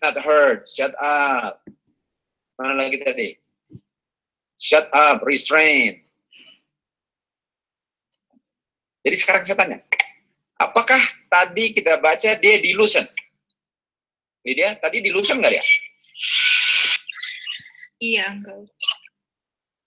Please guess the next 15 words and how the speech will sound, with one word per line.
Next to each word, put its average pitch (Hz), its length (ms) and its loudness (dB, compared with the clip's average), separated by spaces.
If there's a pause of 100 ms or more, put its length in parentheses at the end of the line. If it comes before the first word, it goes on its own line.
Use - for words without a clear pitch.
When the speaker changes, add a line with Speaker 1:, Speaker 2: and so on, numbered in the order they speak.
(580)
Speaker 1:
Dia 185 240 6
di 156 160 4
loosen, 220 560 2 (240)
tapi 226 640 0 (1300)
waktu 139 440 0
kita 151 320 2
ke - 80 -2
ayat 139 240 4
empat, 156 560 -2
apakah 143 400 0
di 139 160 4
restrain? 139 360 2 (2500)
Speaker 2:
Iya, 214 320 -6
Uncle. 196 280 -14 (1200)
Speaker 1:
Wow. 82 360 -2